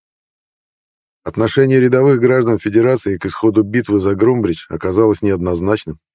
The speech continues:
С одной стороны, армия, и особенно флот, понесли катастрофические потери и не смогли удержать систему, а с другой, контрудары и операции по эвакуации населения были произведены настолько блестяще,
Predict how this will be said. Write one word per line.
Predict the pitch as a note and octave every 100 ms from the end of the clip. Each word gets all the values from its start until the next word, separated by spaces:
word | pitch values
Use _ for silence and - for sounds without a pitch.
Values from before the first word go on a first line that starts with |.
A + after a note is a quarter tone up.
| _ _ _ _ _ _ _ _
С | - F#2+
одной | G2 C3
стороны, | - B2+ B2 B2
армия, | A#2 A#2 B2 A2+
и | -
особенно | F2 G2+ F2+ F2+
флот, | - F#2 A2+ - _ _ _ _ _
понесли | G2 G#2 A2 B2+
катастрофические | B2 A2+ - A2 F#2 B2+ A#2 - -
потери | - G2 B2 C3 F2 _ _ _
и | -
не | F#2
смогли | E2+ G#2+ G2+ A#2
удержать | A2 G#2 A2 A2+
систему, | G2+ - B2 B2 E2+ _ _ _ _ _ _ _ _
а | -
с | F#2
другой, | F#2 G2 G2+ C3+ - _
контрудары | - A2 G2+ G2+ G2+ A#2+ A2+
и |
операции | F#2+ G#2 A2 A2+ G2+
по | E2+ G2+
эвакуации | G2+ G2+ A2 A2 -
населения | G2 F#2+ A2 B2+ C3 F#2+ - _ _ _
были | F#2+ A2
произведены | A2 G#2 G#2+ G2+ G#2 A2 A2+
настолько | F#2+ - C#3+ C3
блестяще, | A#2+ G2+ - - F#2 D#2+ -